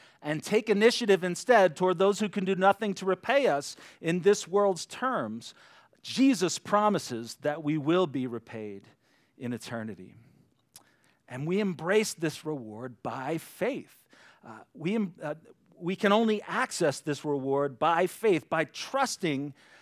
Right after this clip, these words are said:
that what Jesus says to us here is rock-solid truth, even though we cannot grasp it in the here and now. That what we sacrifice in this life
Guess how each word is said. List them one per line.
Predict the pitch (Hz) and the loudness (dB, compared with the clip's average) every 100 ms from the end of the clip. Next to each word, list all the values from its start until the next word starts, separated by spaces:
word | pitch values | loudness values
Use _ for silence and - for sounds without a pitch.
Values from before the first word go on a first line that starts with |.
| _ | _
that | 165 170 | 0 2
what | 160 143 | 2 0
Jesus | 123 214 208 214 | 0 0 2 0
says | - - 214 196 | 2 2 4 2
to | - 143 | -4 -6
us | 139 | -6
here | - 139 123 | -6 -4 -4
is | 139 147 131 | -2 -2 -2
rock-solid | 127 147 165 - - 160 160 147 123 | -2 2 2 0 -2 2 2 0 -6
truth, | - 202 139 - | -6 -2 -2 -2
even | 175 175 170 | -6 -4 -4
though | 147 160 | 0 0
we | 160 151 | 0 -4
cannot | 160 151 135 | -6 -8 -8
grasp | 123 143 - - - | -8 -6 -6 -8 -10
it | 117 120 - - - | -10 -12 -20 -20 -12
in | 143 143 | -6 -4
the | 135 | -4
here | 131 175 | -2 0
and | 156 143 | 0 0
now. | 151 127 98 120 - - - | -2 -4 -10 -20 -20 -20 -6
That | 139 151 | -4 0
what | 156 247 240 | 0 0 2
we | 226 | 0
sacrifice | - 208 269 - 180 - 135 117 131 - - - - | 2 0 0 0 -2 0 -2 -2 -6 -12 -14 -20 -4
in | 214 262 233 | 4 6 6
this | 175 160 - | 4 0 -2
life | 135 123 131 - | -4 -4 -6 -10